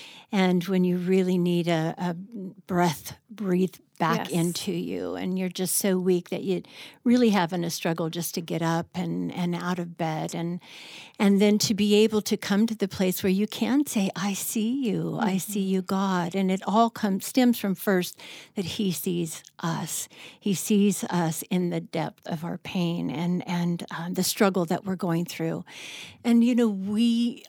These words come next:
Speaker 1: have all been there. We are there. My gosh, the you know, the struggles that the three of us have gone through, all varied, but, you know, pain equals pain, and we are right there with you. And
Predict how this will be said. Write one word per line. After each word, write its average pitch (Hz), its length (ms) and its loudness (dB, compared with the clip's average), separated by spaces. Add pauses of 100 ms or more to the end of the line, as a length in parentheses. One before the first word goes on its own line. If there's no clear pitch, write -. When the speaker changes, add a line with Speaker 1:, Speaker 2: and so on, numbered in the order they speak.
(160)
Speaker 1:
have 202 220 0 (100)
all 190 240 2
been 175 380 2
there. 226 200 4
We 170 220 4
are 190 260 4
there. 214 240 2
My 160 220 -2
gosh, 196 560 -6
the 170 280 -4 (520)
you 226 100 8
know, 196 120 6
the 185 120 0
struggles 214 440 2
that 185 160 -2
the 175 80 -4
three 190 340 -2
of 180 160 0
us 170 220 -4
have 175 260 -6
gone 180 300 0
through, 175 280 0
all 202 240 2
varied, 175 800 0
but, 214 220 0
you 233 100 4
know, 233 180 6
pain 240 380 2
equals 247 320 0
pain, 185 360 -2
and 170 160 0
we 220 160 0
are 226 100 0
right 175 300 -2
there 185 160 0
with 170 340 -4
you. 156 280 -2
And 190 300 0